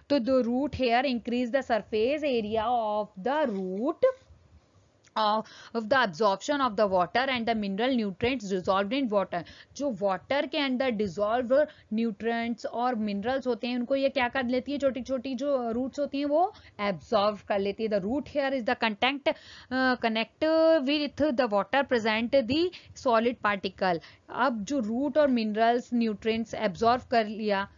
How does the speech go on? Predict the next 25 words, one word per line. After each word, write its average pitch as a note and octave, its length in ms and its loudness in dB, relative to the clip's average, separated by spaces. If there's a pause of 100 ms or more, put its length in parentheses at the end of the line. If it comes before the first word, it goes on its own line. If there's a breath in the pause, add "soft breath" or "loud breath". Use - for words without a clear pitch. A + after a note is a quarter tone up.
(140)
अब A#3+ 100 0
फिर D4 220 0
क्या D4 180 2
होगा? B3 340 0 (380 loud breath)
अब A#3 240 2
ये C#4+ 160 0
water G#3+ 500 0
और C#4+ 80 2
minerals A#3 640 0
nutrients A3+ 580 -2
को C#4 140 0
plant G#3 400 -4
के D4 100 -4
different A3+ 600 -4
part F#3 380 -4
में A3 120 -2
ये D#4 160 -2
transport G3 720 -4
करेगा। F3 340 -2
क्या A#3 220 -2
करेगा? C4 300 0
Transport G#3+ 580 -4
करेगा। F#3+ 380 -2
मतलब B3 340 -2
उनने, C4+ 320 0